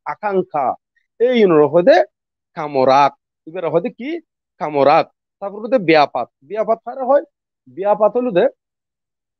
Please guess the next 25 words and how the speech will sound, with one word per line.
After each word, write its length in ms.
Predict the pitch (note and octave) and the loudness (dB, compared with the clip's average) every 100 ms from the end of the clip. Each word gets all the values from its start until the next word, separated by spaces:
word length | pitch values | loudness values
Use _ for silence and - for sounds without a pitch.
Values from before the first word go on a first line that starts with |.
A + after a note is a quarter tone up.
| - | -14
এই 360 | D#3 D3 B2+ - _ _ _ _ _ _ _ _ _ _ - | -6 -2 -2 -6 _ _ _ _ _ _ _ _ _ _ -6
অপরের 440 | F3+ F#3 G3 A3+ A#3 | -6 -2 2 2 2
অহিত 280 | F3+ G3 B3 | -4 -4 -8
চিন্তা, 520 | C4 B3 B3 - C#4+ - _ | -16 -16 -18 -10 -10 -10 _
অপরের 380 | D#3+ D#3+ E3+ E3 | -16 -8 -2 -2
ক্ষতি 300 | - G#3 - | -2 -6 -6
চিন্তা, 460 | - F#3 D#3 - A#2 _ _ _ _ | -14 -10 -10 -8 -8 _ _ _ _
জিন 280 | A#2 E3+ F3+ | -10 -6 0
গড়া 240 | C#3 D#3 | 4 4
হয় 140 | F3 G#3 | 4 2
মনের 300 | D#3+ C#3+ C#3 | 0 -2 -4
ভিতরে, 420 | C#3 - E3+ C#4+ - _ _ - | -8 -8 0 0 -2 _ _ -4
এই 220 | A3 G#3+ | 2 2
অনুরোধে 280 | F#3+ E3+ B3+ | 2 0 -2
ব্যাপাত। 500 | D#3+ D3 C#3+ A3 C#4+ _ - | 0 0 2 0 -6 _ -10
এই 160 | A3 B3+ | -8 -8
দুইজন 440 | E3+ F3 C4 C4+ | -10 -2 0 0
বন্ধন 640 | E3+ D3+ D#3 F3 A#3+ G3 D#4 _ _ _ _ _ | 2 0 0 2 2 2 0 _ _ _ _ _
শক্তিতাকে 680 | _ - C4 _ C#4 C4+ C4 | _ -20 -20 _ -12 -8 -2
আমি 180 | C4 B3+ | 0 2
লাভ 180 | A#3 D#3+ D3 | 2 0 -4
করলি 560 | F3 G3+ A3 G3 E4+ F#4+ _ _ _ - | -6 -4 -2 0 -2 -6 _ _ _ -12
কিনো 280 | B3 A#3+ | -2 4
হয়ে 160 | A3 D#3+ | 4 4
যেগুই। 340 | C3+ C3 C3+ | -2 -4 -6